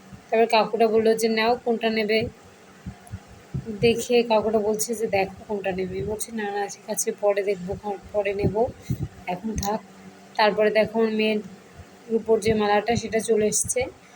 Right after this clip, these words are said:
ওটা দেখে নিলাম একটু কেমন আ-, কেমন কি। তারপর আমার মেয়েকে পরানো হচ্ছে,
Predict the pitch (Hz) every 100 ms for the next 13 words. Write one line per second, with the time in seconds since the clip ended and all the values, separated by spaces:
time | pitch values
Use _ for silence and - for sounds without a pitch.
0 | - - - 202 202 202 208 214 220 220
1 | 220 214 - 233 220 208 214 208 196 -
2 | 214 208 208 208 - 226 247 - - -
3 | - - - - 202 208 196 214 214 214
4 | 214 208 196 220 208 202 202 208 208 196
5 | -